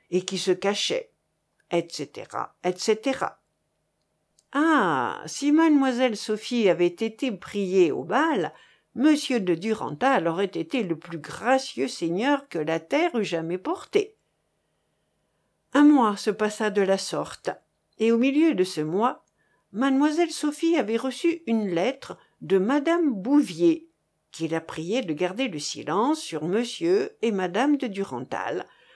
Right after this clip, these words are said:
parce que tout ce qui s'était dit chez elle, sur eux, faisait le plus grand tort à sa cousine. Elle déplorait cette conduite, et la conjurait de ne pas juger sans entendre.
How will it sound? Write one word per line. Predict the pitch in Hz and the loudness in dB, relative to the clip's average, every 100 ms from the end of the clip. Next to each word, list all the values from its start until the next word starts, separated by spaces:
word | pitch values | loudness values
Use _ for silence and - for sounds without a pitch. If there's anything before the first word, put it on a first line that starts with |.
| _ _ | _ _
parce | 214 220 - | -6 -6 -6
que | 220 | -6
tout | 220 _ 403 403 | -6 _ 0 0
ce | - | -4
qui | 311 202 | -4 -8
s'était | - 311 302 254 | -4 -4 -2 -6
dit | 170 165 | -6 -8
chez | - 294 | -4 -2
elle, | 269 196 202 285 311 285 _ _ | 0 2 4 4 0 -4 _ _
sur | - - 165 156 - | -14 -8 -6 -6 4
eux, | 214 269 359 - _ _ | 6 6 4 -8 _ _
faisait | _ 240 262 370 | _ -8 0 2
le | 240 | 2
plus | - 294 | 0 -2
grand | 196 180 | 0 0
tort | 175 302 233 | 0 -2 -2
à | 175 | -2
sa | 175 | -4
cousine. | 175 165 156 170 110 71 _ _ _ _ _ _ _ - | -6 -10 -4 -4 -4 -12 _ _ _ _ _ _ _ -4
Elle | 240 226 | -4 0
déplorait | 285 302 294 220 143 | -2 0 0 0 -4
cette | - 147 | -6 -10
conduite, | - 175 170 165 165 - - _ _ _ | -6 -6 -6 -10 -10 -10 -12 _ _ _
et | 269 | 2
la | 277 269 | 2 2
conjurait | 277 262 277 277 269 | 0 -2 -2 0 0
de | 247 | 2
ne | 240 | 0
pas | 240 285 277 | 0 -2 -2
juger | 233 285 320 311 294 | 0 -2 0 -2 -2
sans | - 269 220 | -2 -2 0
entendre. | 185 185 117 101 147 - | -4 -4 -8 -8 -14 -18